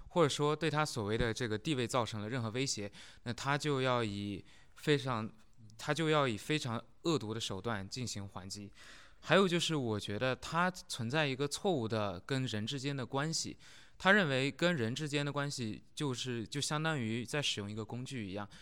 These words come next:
这个工具是为了满足他的利益，为了满足他的欲望而使用的。一旦这个工具不好用了，或者这个工具反而威胁到他本人了，他就要丢弃这个工具。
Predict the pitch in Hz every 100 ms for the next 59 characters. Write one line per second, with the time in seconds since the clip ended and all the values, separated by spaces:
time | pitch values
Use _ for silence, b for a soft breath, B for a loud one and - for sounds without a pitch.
0 | B B - 170 160 156 170 160 135 151
1 | 147 120 110 98 107 113 123 120 135 113
2 | 95 117 120 110 101 98 107 110 110 135
3 | 117 98 95 98 101 82 92 B B B
4 | B 120 160 214 180 165 127 143 160 165
5 | 117 - 160 107 92 113 98 - - 131
6 | 113 147 131 170 185 180 107 B - -
7 | 104 110 143 139 131 117 131 113 101 87
8 | 101 B B - 147 139 - 147 151 135
9 | 117 107 - 127 160 -